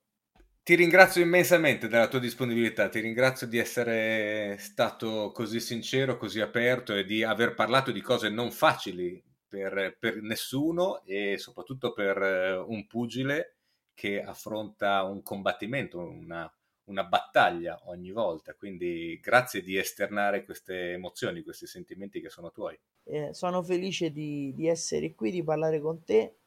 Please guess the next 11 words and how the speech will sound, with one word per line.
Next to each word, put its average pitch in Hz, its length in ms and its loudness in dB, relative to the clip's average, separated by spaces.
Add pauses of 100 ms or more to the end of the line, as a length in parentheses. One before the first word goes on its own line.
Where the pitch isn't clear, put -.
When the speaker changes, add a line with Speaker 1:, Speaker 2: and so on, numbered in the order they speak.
(240)
Speaker 2:
Sono 151 300 -4
super 175 360 0
onorato 151 840 4 (540)
per 135 180 0
avermi 135 1200 -2 (100)
invitato 143 720 2
in 139 120 -8
questa, 135 800 -8 (400)
in 151 100 -20
questa 147 360 -4
call 220 420 4